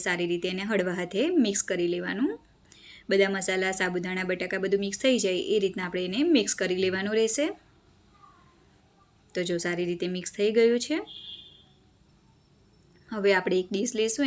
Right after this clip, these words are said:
એમાં થોડું તેલ લગાવી દઈશું. તેલ લગાવીને ગ્રીસ કરીને એમાં આપણે જે મિક્સર રેડી કર્યું છે સાબુદાણાનું, તે એમાં પાથરી દઈશું. સારી રીતે પ્રેસ કરી કરી તમારે એને પાથરવાનું, સહેજ પણ હવા ના રહે અંદર, એ રીતના તમારે એને પ્રેસ કરતું જવાનું.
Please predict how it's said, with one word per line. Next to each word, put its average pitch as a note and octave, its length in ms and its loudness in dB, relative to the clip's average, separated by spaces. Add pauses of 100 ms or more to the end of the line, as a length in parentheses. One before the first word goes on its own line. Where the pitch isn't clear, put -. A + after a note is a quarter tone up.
એમાં G3 220 -4
થોડું G3 240 2
તેલ G3+ 220 6
લગાવી A3+ 360 0
દઈશું. B3 320 0 (800)
તેલ G3+ 220 8
લગાવીને F#3+ 420 0
ગ્રીસ G3 240 4
કરીને B3 300 2
એમાં F#3 160 -2
આપણે F#3 240 0
જે F#3+ 100 -2
મિક્સર F#3+ 320 0
રેડી G3 280 2
કર્યું C#4+ 200 2
છે A#3 140 4
સાબુદાણાનું, F#3 480 -4
તે F#3+ 140 2
એમાં G3 280 -6
પાથરી A3 380 0
દઈશું. A#3+ 320 0 (1700)
સારી F#3+ 240 4
રીતે F#3+ 220 2
પ્રેસ G#3+ 240 4
કરી G3+ 180 4
કરી G3 240 0
તમારે F#3+ 240 -2
એને F#3 220 -6
પાથરવાનું, G#3+ 560 2
સહેજ G3+ 220 4
પણ G3+ 180 -2
હવા F#3+ 280 2
ના B3+ 180 4
રહે G#3+ 60 4 (140)
અંદર, F#3 180 -2 (400)
એ G3+ 100 10
રીતના F#3 280 -2
તમારે F3+ 320 -6
એને G3 120 -2 (100)
પ્રેસ G3 260 6
કરતું F3+ 300 -4
જવાનું. F#3+ 440 -4